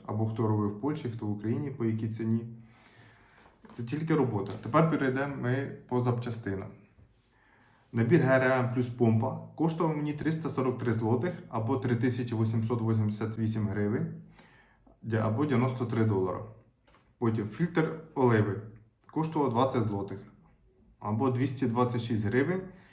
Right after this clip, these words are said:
п'ять доларів, п'ять п'ятдесят. Фільтр повітряний сорок злотих, чотириста п'ятдесят гривень, одинадцять доларів. Фільтр палива сто злотих, тисячу сто тридцять три гривні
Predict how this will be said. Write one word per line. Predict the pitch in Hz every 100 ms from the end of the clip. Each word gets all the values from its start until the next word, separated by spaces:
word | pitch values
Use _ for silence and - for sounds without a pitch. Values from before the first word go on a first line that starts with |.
| - _
п'ять | - 135 139
доларів, | 117 110 104 101 - - - _
п'ять | 117 110
п'ятдесят. | 110 104 104 90 - - _ _ _ - -
Фільтр | 151 147 127
повітряний | 131 117 - 98 92 - - - _ _ _ _ _ -
сорок | - 135 117 110 113 - -
злотих, | 113 147 190 202 -
чотириста | - - 135 123 -
п'ятдесят | 113 123 120
гривень, | 165 175 165 -
одинадцять | 123 131 131 131 120
доларів. | 107 104 101 104 - - -
Фільтр | - 147 - -
палива | 202 98 95 - - - _ -
сто | - 147
злотих, | 120 107 98 98 - - - - - _
тисячу | - 151 139 123
сто | 120 - 123
тридцять | 127 117 117
три | 107 101
гривні | 107 151 180 185